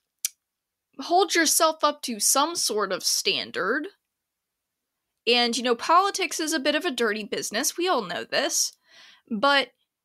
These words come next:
human relations is not inherently political. Just because somebody has a different political viewpoint or stance than you do, or just because you think they have a different political stance or view than you do, it does not justify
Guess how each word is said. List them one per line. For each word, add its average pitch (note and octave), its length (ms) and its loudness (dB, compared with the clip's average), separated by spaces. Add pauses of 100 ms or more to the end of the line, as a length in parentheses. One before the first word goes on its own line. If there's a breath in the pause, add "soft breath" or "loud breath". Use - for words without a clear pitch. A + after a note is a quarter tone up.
(140)
human F4+ 400 -4
relations A3+ 1160 0 (520)
is C#4 180 0
not E4+ 200 4
inherently C#4 420 -2
political. A#3+ 460 -4
Just D4 300 -6
because E4+ 280 -2
somebody D4+ 320 0
has C4 160 0
a B3 60 -2
different B3 460 -4 (180)
political B3+ 580 0
viewpoint G#3 600 -6 (320)
or A#3+ 100 2
stance B3+ 340 -2
than G3+ 140 -2
you C4 180 -4
do, C#3 360 -4 (480)
or A#3 120 2
just C4+ 200 -2
because C4 260 0
you A#3+ 80 0
think - 600 -8 (140)
they A3+ 140 2
have G#3 220 2
a G3+ 60 -2
different F#3 400 -6
political - 380 -6
stance - 420 -8
or G3 120 -6
view F#3 220 -4
than F3+ 180 -6
you D#3+ 160 -8
do, E3 300 -2 (320 loud breath)
it C#4 80 0
does E4 140 2
not G4 320 2
justify G3 920 2